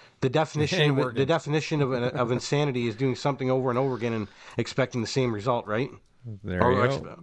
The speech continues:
Speaker 2: Yeah.
Speaker 1: or, so, I mean, it, it, I mean, this team knows,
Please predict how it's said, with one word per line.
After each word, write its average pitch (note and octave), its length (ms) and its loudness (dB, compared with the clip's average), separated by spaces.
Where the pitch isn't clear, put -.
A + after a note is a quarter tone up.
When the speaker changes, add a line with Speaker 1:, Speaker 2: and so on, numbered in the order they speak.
Speaker 2:
Yeah. G2 180 -2
Speaker 1:
or, A#2+ 300 0
so, - 180 0
I C3+ 80 4
mean, C3 220 0
it, G#2+ 120 0
it, A#2 440 -4
I - 20 -2
mean, G#2+ 220 0
this C3+ 220 0
team D#3 360 -2
knows, B2 680 0